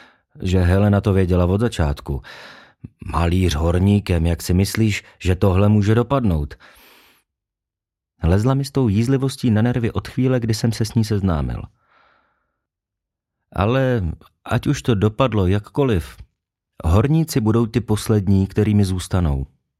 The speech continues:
Horník horníka nezradí nikdy. I kdyby šlo o horníka tak zoufalýho, jako jsem já. Až mne odevšad vyženou, Kutná Hora hornická, tam mě přijme.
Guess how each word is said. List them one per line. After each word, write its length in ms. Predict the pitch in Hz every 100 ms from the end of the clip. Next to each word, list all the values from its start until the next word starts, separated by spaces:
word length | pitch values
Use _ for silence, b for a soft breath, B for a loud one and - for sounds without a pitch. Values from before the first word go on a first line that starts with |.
| _ _ _
Horník 520 | - 95 135 147 113 80
horníka 460 | 90 110 120 113
nezradí 420 | 110 104 107 104
nikdy. 460 | 107 101 90 69 65 _ _ _ _ _ _ _ _ _ _
I 80 | 101
kdyby 240 | 104 110
šlo 200 | 110 107
o 100 | 95
horníka 400 | 101 110 113 107
tak 260 | 101 107 107
zoufalýho, 560 | 117 110 110 110 107
jako 220 | 101 95
jsem 180 | 95 104
já. 300 | 95 87 76 78 _ _ _ _ _ _ b b b b b _ _ -
Až 220 | 90 -
mne 260 | 135 135
odevšad 480 | - 104 123 - 135
vyženou, 600 | 87 107 156 131 73 69 78 _ _ _ _ _ _ _ _
Kutná 460 | - 101 127 123 127
Hora 260 | 104 113
hornická, 840 | 101 90 107 107 - 113 107 107 104 _ _ _ _ _ _ _ _ _ -
tam 160 | -
mě 160 | 98 87
přijme. 440 | - 76 73 64